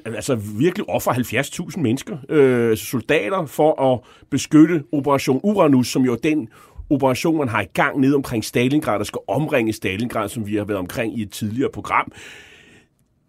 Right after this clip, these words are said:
Det er jo også meget omdiskuteret. Altså, øh,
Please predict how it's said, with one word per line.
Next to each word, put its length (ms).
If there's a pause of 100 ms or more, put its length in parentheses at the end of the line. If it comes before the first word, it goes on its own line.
(120)
Det 80
er 60
jo 100
også 300
meget 220
omdiskuteret. 880
Altså, 220 (1200)
øh, 200